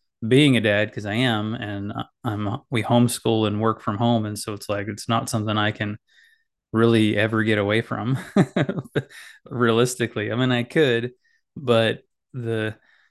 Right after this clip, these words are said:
I do have some honor, and I won't do that to my wife anymore. I did that for ten years where I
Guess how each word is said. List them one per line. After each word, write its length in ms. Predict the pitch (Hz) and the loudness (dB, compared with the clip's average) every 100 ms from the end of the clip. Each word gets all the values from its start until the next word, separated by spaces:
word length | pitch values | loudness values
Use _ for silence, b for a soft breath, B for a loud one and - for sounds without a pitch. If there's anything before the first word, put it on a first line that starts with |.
| - | -10
I 100 | 110 | 0
do 160 | 120 | 2
have 220 | 120 117 - | 2 0 -2
some 320 | - 127 120 | -2 0 0
honor, 460 | 110 110 110 123 _ b b - | -2 -4 -4 -6 _ b b -12
and 300 | 117 107 107 | -4 -2 0
I 100 | 104 | 0
won't 260 | 107 117 110 | 2 0 2
do 120 | 113 | 0
that 200 | 110 107 | 0 -2
to 80 | 117 | -4
my 140 | 104 | -4
wife 400 | 104 110 104 - - | -2 -2 -4 -8 -8
anymore. 600 | 113 107 104 107 143 156 - | -4 -2 0 0 -2 -6 -10
I 80 | 117 | -4
did 200 | 110 110 | -2 2
that 220 | 107 117 | 0 -2
for 140 | 120 | -6
ten 260 | 113 117 113 | -2 -2 0
years 380 | 107 135 147 - | 0 -2 -6 -6
where 220 | 113 104 | -4 -2
I 260 | 107 110 | -2 -6